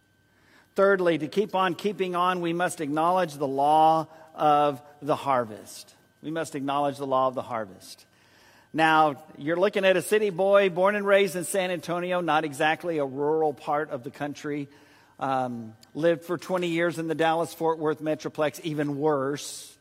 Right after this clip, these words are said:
Uh, college in Oklahoma City, nine and a half years in Winston-Salem, North Carolina, of about two hundred thousand people, and in the midst of a triad of a whole lot more than that.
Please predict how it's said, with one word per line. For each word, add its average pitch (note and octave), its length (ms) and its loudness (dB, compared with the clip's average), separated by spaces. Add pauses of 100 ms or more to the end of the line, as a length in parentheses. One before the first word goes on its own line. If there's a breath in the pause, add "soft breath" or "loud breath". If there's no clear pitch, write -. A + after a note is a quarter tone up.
(640 soft breath)
Uh, C#3 300 0 (140)
college F#3 420 4
in F3 80 4
Oklahoma F3 520 0
City, E3 600 0 (340 loud breath)
nine F3 280 2
and F#3+ 120 0
a E3 40 0
half F3 320 0
years E3+ 320 0
in D#3+ 140 -4
Winston-Salem, E3 840 -2
North D#3+ 300 -2
Carolina, D#3 580 -2
of C#3+ 100 -6 (380)
about D3 280 -2
two E3+ 200 -6
hundred D#3+ 280 -6
thousand D#3 460 -2
people, D3+ 440 -6
and C#3 120 -4
in C3 100 -6
the C3 80 -6
midst D#3+ 380 -2
of C#3+ 100 -4
a C#3 60 -6
triad E3+ 560 0
of D3+ 80 -2
a C3+ 180 -2
whole D#3+ 160 0
lot F3 200 2
more E3+ 180 0
than D3+ 160 -4
that. D#3 540 0